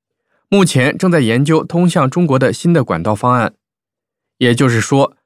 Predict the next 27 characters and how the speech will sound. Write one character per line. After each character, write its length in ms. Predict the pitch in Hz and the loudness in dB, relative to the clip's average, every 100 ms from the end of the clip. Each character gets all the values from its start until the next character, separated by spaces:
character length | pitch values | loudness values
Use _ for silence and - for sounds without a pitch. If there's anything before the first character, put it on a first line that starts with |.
| _ | _
是 220 | - 180 170 | -6 -2 0
投 240 | - 156 | 0 0
资 140 | 170 | 0
伙 200 | 185 92 | -2 -2
伴。 300 | 80 101 - _ _ _ _ _ _ _ _ _ | -2 -2 -4 _ _ _ _ _ _ _ _ _
在 200 | 185 180 | 0 0
双 220 | - 202 | 0 0
边 140 | 208 | 2
贸 180 | 202 175 | 2 0
易 100 | 98 | 0
中， 280 | 127 135 - _ _ _ _ _ | 0 -2 -4 _ _ _ _ _
俄 100 | 143 | 0
罗 140 | 180 202 | 2 2
斯 240 | - 214 | -2 -2
愿 180 | 202 190 | 0 0
意 60 | 165 | 0
使 180 | - 113 | 0 0
用 120 | 120 | 2
人 120 | 120 | 2
民 140 | 151 | 2
币 160 | 165 143 | 0 -2
进 160 | - 139 | -2 0
行 160 | 151 | 0
结 200 | 139 92 | 0 -2
算。 280 | - 107 - _ _ _ _ _ _ _ _ _ - | 0 -2 -4 _ _ _ _ _ _ _ _ _ -4
再 180 | 147 | 0
有， 300 | 131 98 - | 0 0 -4